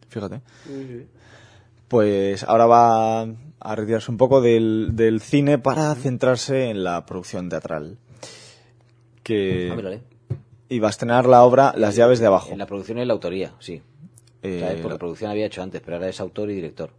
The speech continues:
Speaker 1: Autor y director, bueno, sí, sí, sí.
Speaker 2: Sí.
Speaker 1: Pero quiero decir, producción en general, que se va a dedicar al
Speaker 2: Ah.
Speaker 1: teatro, en
Speaker 2: Ya.
Speaker 1: concreto como ac-, autor y director
Speaker 2: Sí.
Speaker 1: de Las llaves de abajo, que es
Speaker 2: Ah.
Speaker 1: una,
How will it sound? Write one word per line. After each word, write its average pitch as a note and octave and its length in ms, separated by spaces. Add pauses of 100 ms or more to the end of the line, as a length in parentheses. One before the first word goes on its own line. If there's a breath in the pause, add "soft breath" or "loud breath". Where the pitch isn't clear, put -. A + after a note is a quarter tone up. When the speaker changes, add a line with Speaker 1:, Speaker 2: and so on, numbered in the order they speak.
(140)
Speaker 1:
Autor G#2 220
y G#2 40
director, G2 320
bueno, E2 220
sí, - 160
sí, F2+ 120
sí. - 80
Speaker 2:
Sí. G2 60 (200)
Speaker 1:
Pero - 140
quiero G#2 100
decir, G2+ 200
producción F#2+ 340
en F#2 40
general, F#2 520
que - 80
se - 100
va F2 60
a F2+ 40
dedicar F2+ 260
al F#2 60
Speaker 2:
Ah. F2 40
Speaker 1:
teatro, G#2+ 440 (440 loud breath)
en - 80
Speaker 2:
Ya. - 40
Speaker 1:
concreto F#2+ 420
como A2+ 420
ac-, - 340 (400)
autor A#2 480 (120)
y G#2+ 80
director G#2 520
Speaker 2:
Sí. - 100
Speaker 1:
de C3+ 200
Las G#2+ 200
llaves B2 300
de A2+ 60
abajo, G2 400 (220)
que F#2 200
es - 220
Speaker 2:
Ah. - 40
Speaker 1:
una, F#2 360